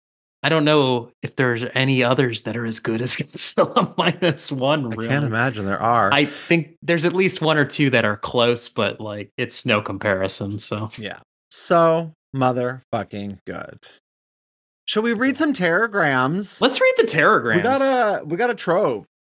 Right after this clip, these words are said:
Speaker 1: I've been missing teragrams.
Speaker 2: I know, 'cause we didn't have any of the last episode, but now we have a good trove. Can I start off?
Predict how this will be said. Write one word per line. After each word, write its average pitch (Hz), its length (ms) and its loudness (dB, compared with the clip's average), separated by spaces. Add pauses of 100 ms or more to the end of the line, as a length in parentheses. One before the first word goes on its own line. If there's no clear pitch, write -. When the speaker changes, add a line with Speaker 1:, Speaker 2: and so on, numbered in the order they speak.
(320)
Speaker 1:
I've 175 140 6
been 220 240 4
missing 127 400 2
teragrams. 101 840 -6
Speaker 2:
I 156 140 -6
know, 196 260 -2
'cause 139 180 -6
we 143 80 -2
didn't 170 140 -2
have 175 140 0
any 175 80 -4
of 160 80 -4
the 156 80 -4
last 151 320 0
episode, 135 320 -2
but 135 120 -6
now 139 200 0
we 156 100 -4
have 139 240 -2
a 123 100 -4
good 131 220 -2
trove. 120 320 0 (380)
Can 190 240 0
I 190 200 2
start 165 320 0
off? 104 560 -2